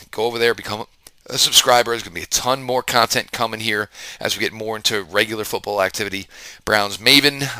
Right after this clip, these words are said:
on Twitter. Make sure you're following over there. Uh, make sure you're following Pete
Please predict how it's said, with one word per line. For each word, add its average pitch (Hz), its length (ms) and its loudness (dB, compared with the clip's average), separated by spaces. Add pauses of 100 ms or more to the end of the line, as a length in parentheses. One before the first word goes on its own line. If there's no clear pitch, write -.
(100)
on 101 200 0
Twitter. 135 260 -2
Make 107 140 -2
sure 95 120 0
you're 90 60 -4
following 95 300 -2
over 98 160 -6
there. 123 300 6 (460)
Uh, 50 220 0
make 95 100 -8
sure - 140 0
you're - 60 -10
following - 360 -4
Pete 131 360 2